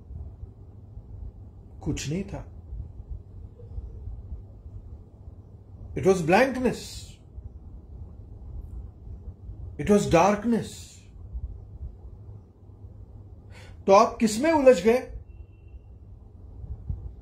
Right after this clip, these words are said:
आप देखने में उलझ गए. जो देखता है, उसको भूल गए. Are you getting the point? आप देखने में उलझ गए.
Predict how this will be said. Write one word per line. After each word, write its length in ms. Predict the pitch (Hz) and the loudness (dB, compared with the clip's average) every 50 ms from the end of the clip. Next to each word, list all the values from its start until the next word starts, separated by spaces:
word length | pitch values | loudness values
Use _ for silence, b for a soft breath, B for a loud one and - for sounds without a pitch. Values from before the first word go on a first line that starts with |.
| - - - - - - - - | -16 -16 -16 -14 -14 -14 -8 -2
आप 420 | 131 151 175 170 - - 120 - - - | 2 4 4 4 2 -2 -8 -8 -8 -8
देखने 680 | 107 98 - - 143 143 156 147 - - 185 190 208 226 | -8 -8 -6 -2 2 2 2 2 2 0 2 6 6 8
में 120 | 220 208 175 | 8 6 4
उलझ 260 | 135 113 98 98 - - - - | 2 2 0 -2 -6 -8 -10 -14
गए. 140 | - - - - - - - - - - - - - - - - - - - - - - - - B B B B 160 B 165 | -14 -16 -16 -18 -18 -18 -18 -18 -18 -20 -20 -18 -18 -18 -18 -18 -18 -18 -18 -20 -20 -18 -18 -18 B B B B -10 B 0
जो 280 | 131 131 214 262 285 | 8 12 12 12 12
देखता 720 | 233 160 135 170 165 170 165 175 - - - - 254 254 | 10 4 4 4 6 6 4 2 -4 -10 0 4 6 8
है, 480 | 262 240 233 262 285 277 277 - - - - - - - - - - - - - - - - - - - - | 8 10 10 8 8 6 4 -2 -8 -12 -14 -14 -14 -14 -16 -16 -16 -18 -18 -18 -18 -18 -16 -16 -14 -8 -2
उसको 280 | - 214 - - - 269 | -2 -2 -2 0 -2 -2
भूल 340 | 247 - 214 233 233 208 160 | 0 4 6 6 6 6 6
गए. 300 | 117 101 - - - - - - - - - - - - - - - - - - - - - - - - - - - - - - - - - - - - - - - - - - - - - - - - - - - - - - - - - - - - - 156 | 2 0 -4 -6 -8 -12 -14 -14 -14 -16 -16 -16 -16 -18 -16 -16 -10 -8 -8 -8 -8 -10 -12 -12 -12 -12 -14 -16 -16 -14 -14 -16 -16 -18 -20 -20 -20 -20 -20 -20 -20 -18 -18 -14 -14 -14 -14 -14 -14 -14 -14 -14 -14 -16 -18 -18 -18 -18 -18 -18 -18 -10 2 4
Are 100 | 202 240 | 6 6
you 140 | 285 277 208 | 8 8 10
getting 300 | 214 208 220 262 294 302 | 10 8 8 8 4 2
the 120 | 330 - 269 | 0 4 6
point? 420 | 269 262 285 311 294 294 - - - - - - - - - - - - - - - - - - - B B B B B B B B - - - 208 | 6 6 6 4 0 -4 -10 -12 -14 -14 -16 -18 -14 -12 -12 -12 -12 -14 -16 -16 -16 -16 -18 -16 -14 B B B B B B B B -16 -6 2 4
आप 260 | 247 285 - - 247 | 4 4 4 2 -4
देखने 560 | 214 165 156 220 233 226 - 247 269 311 339 | -6 4 10 10 10 10 10 6 6 6 6
में 120 | 339 349 | 8 8
उलझ 360 | 349 339 302 277 254 214 165 180 | 8 8 10 10 10 8 8 4
गए. 240 | 156 113 95 87 | 2 2 2 -2